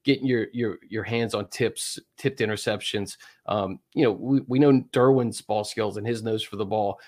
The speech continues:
Asante, what, what we saw in kind of a smaller sample size last year. And, and Nas, like, I'll never forget the quote, Steven, that, that D J had after Nas was drafted. He said, "If you were to develop a safety in a laboratory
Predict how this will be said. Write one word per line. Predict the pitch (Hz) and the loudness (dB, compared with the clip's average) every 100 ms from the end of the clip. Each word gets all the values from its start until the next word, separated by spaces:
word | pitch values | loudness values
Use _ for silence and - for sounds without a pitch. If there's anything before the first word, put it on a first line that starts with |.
| _ _ | _ _
Asante, | - 110 131 131 127 123 117 | -6 2 4 4 4 2 2
what, | 117 - | 0 -4
what | 113 104 - | -6 -6 -6
we | 104 139 | -2 -2
saw | - 143 131 | 6 8 8
in | 127 | 4
kind | 131 | 0
of | 123 | -2
a | 117 | -2
smaller | - 131 123 117 | 0 4 4 2
sample | - 123 - | 0 -2 -4
size | 113 110 110 104 | -2 2 2 2
last | 110 104 - | -2 -2 -4
year. | 110 110 - - _ _ _ | -4 -4 -6 -20 _ _ _
And, | 135 135 127 117 - | 0 2 2 -2 0
and | 131 | 4
Nas, | 131 165 170 113 - - - | 8 8 8 4 -6 -8 -2
like, | 131 135 | 0 6
I'll | 165 | 6
never | 190 190 | 6 2
forget | - 160 165 | 0 0 -2
the | - | 0
quote, | - 165 147 - _ _ _ _ _ - | 6 6 6 -2 _ _ _ _ _ -18
Steven, | - 143 139 | -2 0 2
that, | 127 107 | 2 0
that | 117 117 | -4 -2
D | 131 | -2
J | 139 127 | 2 2
had | 123 127 123 | 2 2 2
after | 120 123 - 117 | 0 -2 -4 -8
Nas | 113 120 127 110 | -4 -4 -4 -6
was | 104 | -6
drafted. | 131 143 147 127 | 0 2 2 -2
He | 113 | -8
said, | - 123 | -4 -4
"If | 110 104 | -6 -8
you | 131 156 - _ _ _ _ _ _ | -8 -10 -12 _ _ _ _ _ _
were | 131 131 117 113 - | -4 -2 0 -4 -10
to | - 117 107 - _ | -4 -2 -2 -6 _
develop | - 107 139 143 | -6 2 4 4
a | 117 | -2
safety | - 143 139 120 127 | 0 0 0 0 0
in | |
a | 120 | 2
laboratory | 110 156 175 147 - 123 120 117 | 6 6 6 0 -2 0 0 -2